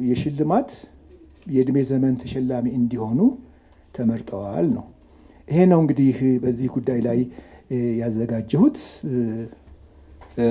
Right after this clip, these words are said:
Speaker 2: ልላልኩ ሽልማት በዋነኛነት፣ እ፣ ያሰብነው ታሪካችንን፣ የሀገራችንን ባህል፣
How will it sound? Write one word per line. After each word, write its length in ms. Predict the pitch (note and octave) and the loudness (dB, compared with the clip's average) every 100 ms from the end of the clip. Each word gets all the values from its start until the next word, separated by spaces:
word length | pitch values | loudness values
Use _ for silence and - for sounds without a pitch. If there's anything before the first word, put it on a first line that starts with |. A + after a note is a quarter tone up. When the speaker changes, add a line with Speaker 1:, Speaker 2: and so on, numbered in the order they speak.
| A#2 | 6
Speaker 2:
ልላልኩ 520 | A#2+ B2 C3 C3 - - - - - - - - | 6 8 8 6 2 -8 -12 -20 -20 -20 -20 -18
ሽልማት 560 | - B2+ A#2+ A#2+ B2+ B2+ - - | -2 4 8 10 10 6 0 -18
በዋነኛነት፣ 800 | - A#2 B2+ A#2+ A2+ A2 A2 - - - - - - - - - | 6 10 10 10 8 6 4 2 -4 -12 -16 -18 -12 -10 -10 -6
እ፣ 120 | G#2 G2 F#2+ F#2 F#2 G2+ - | -4 -2 -2 -4 -8 -10 -4
ያሰብነው 600 | A#2 A#2 - A#2+ A2+ B2+ D#3+ - - - - - - - - - - - - | 0 0 4 6 8 8 6 -2 -18 -20 -20 -20 -20 -20 -20 -20 -20 -20 -6
ታሪካችንን፣ 760 | G#2 G#2+ A2 A2+ A2 - G#2+ A2 G#2+ - - - - - - - - | 0 2 4 4 2 4 6 6 4 -6 -20 -20 -20 -20 -20 -20 -10
የሀገራችንን 580 | G#2 G2+ A2 G#2+ A2 G#2 | -4 0 0 0 0 0
ባህል፣ 300 | G#2+ G#2 G#2+ | 2 2 0